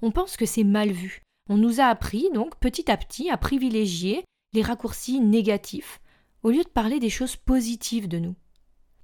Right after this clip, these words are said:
On a nourri, via nos pensées, via nos croyances,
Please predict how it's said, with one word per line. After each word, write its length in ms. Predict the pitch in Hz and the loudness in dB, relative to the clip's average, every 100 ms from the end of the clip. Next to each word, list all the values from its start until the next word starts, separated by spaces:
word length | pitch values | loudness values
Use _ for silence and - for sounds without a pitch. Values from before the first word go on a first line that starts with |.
| _ _ _ _ | _ _ _ _
On 160 | 214 220 | 2 4
a 100 | 214 | 6
nourri, 380 | 233 330 285 381 339 | 6 4 2 0 -2
via 180 | 185 196 | 0 0
nos 140 | 196 | 0
pensées, 480 | 160 226 226 - 180 - _ _ 190 | 0 -2 -2 -6 -8 -10 _ _ -4
via 200 | 208 196 | -2 -2
nos 80 | |
croyances, 720 | 190 - 185 170 160 - - | -2 -2 -2 -2 -6 -8 -16